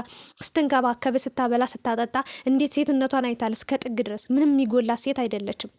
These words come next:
እና ሴት ማውራቱን የእውነት ለመናገር እኔ ማምንበታለሁ። ያወራበት መንገድ ሊለያይ ይችላል። እኔ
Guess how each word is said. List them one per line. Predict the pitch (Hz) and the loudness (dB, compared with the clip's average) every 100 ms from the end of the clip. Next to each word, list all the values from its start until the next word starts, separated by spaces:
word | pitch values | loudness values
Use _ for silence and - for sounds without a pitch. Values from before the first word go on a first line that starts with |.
| - - | -12 -2
እና | 254 480 - - - - | 0 0 -4 -12 -12 -2
ሴት | - 320 262 | 0 2 4
ማውራቱን | 262 254 254 370 427 - _ | 4 4 4 2 0 -4 _
የእውነት | 233 240 226 - | -2 0 -2 -4
ለመናገር | 214 208 220 440 226 | -4 -4 -4 -4 -2
እኔ | 302 | 0
ማምንበታለሁ። | 254 202 190 - 240 - - - _ _ _ _ _ _ _ | 0 -2 -6 -8 -8 -8 -10 -20 _ _ _ _ _ _ _
ያወራበት | 226 262 294 339 349 269 294 302 | 4 6 8 8 6 6 2 2
መንገድ | 262 262 233 233 - - _ _ _ - | 0 2 2 0 -2 -12 _ _ _ -2
ሊለያይ | 233 240 247 226 226 | 0 2 2 2 0
ይችላል። | 220 - 220 339 _ | -2 -4 -4 -6 _
እኔ | 220 | -4